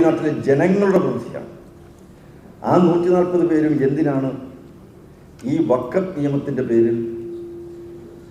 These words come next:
വഖഫ് സ്വത്തുക്കളെല്ലാം വിട്ടുകിട്ടാൻ വേണ്ടി ആ സ്വത്തുക്കൾ ഇപ്പോൾ കൈവശം വെച്ചിരിക്കുന്ന ആളുകളെന്ന് പ്രഖ്യാപിച്ചുകൊണ്ട് അവരെയൊക്കെ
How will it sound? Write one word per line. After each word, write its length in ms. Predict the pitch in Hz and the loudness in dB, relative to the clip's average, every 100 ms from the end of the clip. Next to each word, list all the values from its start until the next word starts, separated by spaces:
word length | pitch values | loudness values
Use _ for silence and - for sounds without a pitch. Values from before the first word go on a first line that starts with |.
| 117 | -4
വഖഫ് 360 | 127 185 - 170 | 0 0 0 -2
സ്വത്തുക്കളെല്ലാം 680 | 165 170 156 143 131 135 123 113 - - - - | -4 -4 -4 -2 0 0 -2 -6 -10 -16 -18 -10
വിട്ടുകിട്ടാൻ 580 | 123 120 175 151 147 135 117 | -8 0 2 2 2 0 2
വേണ്ടി 240 | 113 113 139 - - - - - - - - - - - 117 | 0 0 -2 -6 -12 -18 -20 -20 -20 -20 -20 -20 -20 -8 -2
ആ 20 | 185 170 | 0 0
സ്വത്തുക്കൾ 380 | - 175 - 147 | 0 -2 -2 -2
ഇപ്പോൾ 160 | 143 143 139 | 0 0 0
കൈവശം 360 | 139 156 156 143 | 2 2 0 -2
വെച്ചിരിക്കുന്ന 520 | 143 143 120 139 135 123 127 | -4 -6 -6 -6 -4 -2 0
ആളുകളെന്ന് 520 | 139 135 127 120 123 113 - - - | 0 2 0 0 -4 -8 -12 -12 -10
പ്രഖ്യാപിച്ചുകൊണ്ട് 800 | 107 127 123 123 123 113 113 127 - - - - - - 113 | -4 0 0 0 -4 -4 -4 -6 -10 -16 -20 -20 -20 -12 -4
അവരെയൊക്കെ 380 | 123 160 147 | 0 2 0